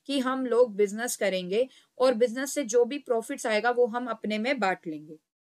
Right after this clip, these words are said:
ठीक है? तो हो सकता है ये तीनों के तीनों बिजनेस को चलाने में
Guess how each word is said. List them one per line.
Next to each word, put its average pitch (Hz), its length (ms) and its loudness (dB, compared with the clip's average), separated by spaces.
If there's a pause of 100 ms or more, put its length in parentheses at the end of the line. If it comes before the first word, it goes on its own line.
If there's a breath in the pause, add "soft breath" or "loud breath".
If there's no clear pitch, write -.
(100)
ठीक 247 180 0
है? 262 140 2 (400 loud breath)
तो 349 220 2
हो 302 400 -2
सकता 311 280 0
है 302 80 4
ये 339 80 0
तीनों 302 380 -2
के 302 140 -2
तीनों 277 420 -2
बिजनेस 247 380 0
को 277 120 -2
चलाने 220 520 0
में 247 280 -2